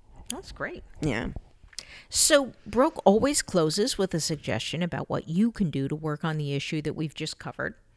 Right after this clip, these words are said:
Speaker 1: So I'm gonna start with the obvious one. You can get in touch with Joanne's organization at national diaper bank network dot org. You can volunteer, you can give, you can advocate. There are lots of ideas on the website.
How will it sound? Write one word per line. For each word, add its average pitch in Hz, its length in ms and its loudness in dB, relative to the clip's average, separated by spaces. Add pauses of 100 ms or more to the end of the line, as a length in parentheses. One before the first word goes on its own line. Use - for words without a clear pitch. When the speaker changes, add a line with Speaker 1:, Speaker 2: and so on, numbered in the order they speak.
(400)
Speaker 1:
So - 360 -10
I'm 226 180 -16
gonna 277 220 -14
start 240 240 -2
with 240 80 -6
the 240 100 -2
obvious 226 460 -2
one. 135 220 -6
You 202 120 2
can 254 160 -2
get 254 160 -2
in - 80 -8
touch 240 260 -4
with 226 140 -4
Joanne's 190 480 2
organization 180 840 -2 (120)
at 127 400 -4 (460)
national 175 640 0
diaper 202 460 0
bank 190 360 -2
network 180 560 -2
dot 165 240 2
org. - 420 0 (380)
You 156 100 -4
can 147 200 -4
volunteer, 135 760 0
you 185 140 -2
can 180 180 -4
give, 190 320 2
you 180 100 2
can 170 280 -4
advocate. 170 640 -4 (240)
There 160 260 -4
are 151 60 -6
lots 165 420 -2
of 180 100 -8
ideas 151 460 -4
on 147 140 -4
the 151 80 -6
website. 151 500 -4